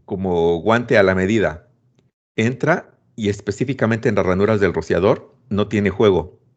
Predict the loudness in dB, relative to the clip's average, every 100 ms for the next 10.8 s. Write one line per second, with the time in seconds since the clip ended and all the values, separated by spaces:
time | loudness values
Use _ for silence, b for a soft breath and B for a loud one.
0 | -10 -4 -2 0 2 4 2 2 -2 -2
1 | -8 -4 0 0 0 -2 -6 b b b
2 | b 0 2 2 -2 -2 0 0 -2 -4
3 | 2 4 6 6 4 -2 _ _ -2 2
4 | 2 2 0 0 -2 -2 0 0 2 2
5 | 2 -2 -2 2 2 0 -4 b b _
6 | -4 0 0 0 -4 0 2 2 0 -4
7 | -2 -2 0 -2 -2 -4 -2 -2 -4 -6
8 | -6 -6 -2 2 2 0 b b b _
9 | -2 2 2 4 4 2 0 -14 _ _
10 | -4 -4 -4 -2 2 2 0 -6